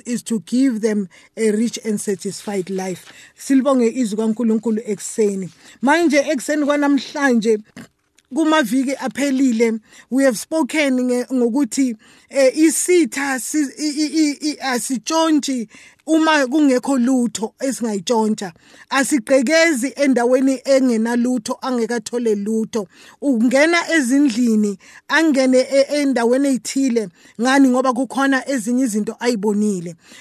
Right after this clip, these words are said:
And, eh, we've mentioned ukuthi wangena e-, e-, e-, e-, e-, am-, ama-, aseBhabhiloni,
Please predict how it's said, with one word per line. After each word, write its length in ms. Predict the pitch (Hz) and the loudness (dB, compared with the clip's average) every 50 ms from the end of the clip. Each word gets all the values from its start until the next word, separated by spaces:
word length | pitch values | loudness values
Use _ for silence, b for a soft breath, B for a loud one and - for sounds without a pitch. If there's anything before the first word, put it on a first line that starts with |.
| B - | B -4
And, 260 | - 277 277 269 254 | 0 2 4 4 4
eh, 120 | 254 247 254 - 277 | 4 4 2 2 0
we've 340 | 285 254 269 269 254 185 190 | 0 0 2 0 0 0 0
mentioned 600 | 269 294 330 349 339 311 - - 339 311 269 240 | 2 2 4 4 2 2 0 0 0 0 0 0
ukuthi 480 | 254 233 285 285 233 - - 269 226 180 b b b b b b | -2 -2 -2 -2 -2 -2 -4 -4 -4 -6 b b b b b b
wangena 800 | 220 254 277 311 339 330 262 285 262 254 247 247 254 247 254 - - | 0 2 2 2 2 2 0 2 2 2 2 0 0 -2 -4 -4 -4
e-, 60 | 277 | -4
e-, 260 | 285 - 277 294 277 - | -4 -2 -2 -4 -6 -6
e-, 260 | 277 285 220 285 277 | -6 -4 -2 0 0
e-, 80 | 269 - 226 220 - 285 | 0 -2 -4 -10 -8 -8
e-, 80 | 285 - | -8 -6
am-, 220 | - 269 285 277 - | -4 -4 -6 -4 -4
ama-, 340 | - 302 285 302 302 247 214 | -4 -4 -2 -2 -4 -4 -6
aseBhabhiloni, 960 | 277 285 - 311 294 - - 233 233 220 233 220 220 233 240 240 226 220 185 | -6 -6 -6 -6 -6 -6 -6 -8 -6 -4 -4 0 2 2 4 4 2 0 -2